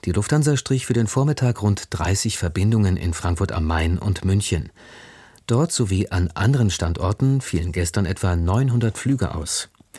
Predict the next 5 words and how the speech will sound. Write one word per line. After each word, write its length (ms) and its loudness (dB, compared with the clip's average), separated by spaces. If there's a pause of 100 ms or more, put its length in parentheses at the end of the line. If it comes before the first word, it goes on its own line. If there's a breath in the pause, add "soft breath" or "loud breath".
(340 loud breath)
Nach 80 0
Angaben 460 2
von 320 2
Verdi-Verhandlungsführer 1300 0
Ryschinski 640 -2